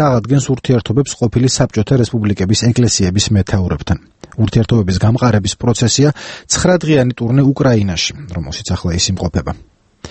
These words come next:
ამავე დროს კირილემ საეკლესიო მოვლენების ტელევიზიით გადაცემა გაახშირა. ის ცდილობს, სკოლებში სავალდებულო მართლმადიდებლური განათლება დანერგოს, რამაც რუსეთში პროტესტი გამოიწვია.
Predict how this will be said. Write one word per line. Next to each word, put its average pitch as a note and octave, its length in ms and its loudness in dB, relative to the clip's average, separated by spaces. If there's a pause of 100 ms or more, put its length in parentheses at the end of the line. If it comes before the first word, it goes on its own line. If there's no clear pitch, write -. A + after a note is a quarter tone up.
(320)
ამავე G#3+ 240 4
დროს A3 240 2
კირილემ F#3+ 360 2
საეკლესიო D#3 600 0
მოვლენების B2+ 560 2
ტელევიზიით A#2+ 560 2
გადაცემა G2 520 0
გაახშირა. F2 520 -2 (600)
ის C#3 120 4
ცდილობს, C3 320 2
სკოლებში B2 400 2
სავალდებულო C3 640 2
მართლმადიდებლური A#2 800 0
განათლება G#2+ 480 2
დანერგოს, F#2+ 400 -2
რამაც F#2 260 2 (460)
რუსეთში A#2+ 340 2
პროტესტი A2 420 0
გამოიწვია. F2 520 0